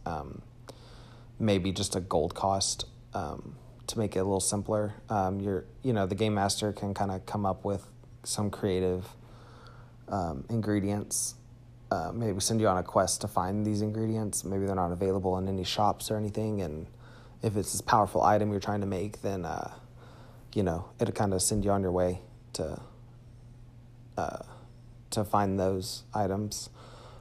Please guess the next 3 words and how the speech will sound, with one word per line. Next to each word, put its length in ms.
Um, 480
but, 380
um, 460